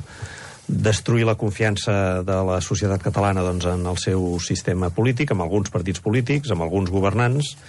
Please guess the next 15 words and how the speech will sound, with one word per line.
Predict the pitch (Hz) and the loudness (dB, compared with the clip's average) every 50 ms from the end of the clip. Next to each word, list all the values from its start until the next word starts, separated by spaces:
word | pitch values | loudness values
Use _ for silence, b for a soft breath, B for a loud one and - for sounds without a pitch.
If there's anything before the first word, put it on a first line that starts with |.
| B B B B B B B B - | B B B B B B B B -4
i | 104 - | -4 -2
forma | - - 87 82 80 76 | 0 0 0 2 0 0
part | 80 80 73 76 | 0 -2 -2 0
d'una | 82 85 85 82 82 82 80 78 78 73 | 0 2 2 2 2 0 0 -2 -4 -4
campanya | - - 82 78 - 87 82 82 85 87 | -2 -2 -4 -2 0 0 0 0 2 2
de | 87 87 | 2 2
guerra | 92 85 85 87 82 | 2 2 0 0 -2
bruta, | 80 82 80 - 82 76 | -2 -4 -2 0 -2 -2
sí. | - - 85 85 82 82 | -2 -2 -2 -2 -2 -2
Jo | - 80 | -2 -2
crec, | 73 - 80 78 73 - | -2 0 -2 -2 -2 -2
sincerament, | - - 95 82 - 87 80 78 78 82 | -2 0 0 0 0 0 0 0 0 -2
que | 85 - 90 | 0 0 2
hi | 85 | 2
ha | 80 | 2